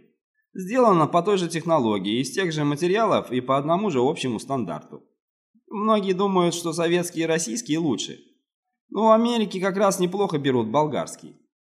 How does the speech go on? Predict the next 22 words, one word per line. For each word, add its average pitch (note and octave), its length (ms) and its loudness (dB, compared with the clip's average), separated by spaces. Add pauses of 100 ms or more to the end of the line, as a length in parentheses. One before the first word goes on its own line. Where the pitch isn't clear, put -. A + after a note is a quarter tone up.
Так G#3 160 -6
говорят», E3 480 0 (380)
пояснила F#2+ 420 -4
она. D#2+ 280 -8 (380)
«У - 220 -14
нас G#3 220 2
все E3+ 280 2
идет». F2 340 -4 (800)
«Мне E3+ 260 0
почему-то G#3 420 0
кажется, G#2+ 560 -2
что F3 200 -6
ты G#3+ 120 -2
должна G3+ 320 0
лежать F3 300 0
на F3 100 2
крыше G3+ 360 -2
и B2 40 4
зорко E3+ 300 0
смотреть A2 400 0
по B2+ 60 -4
сторонам». B2 680 -2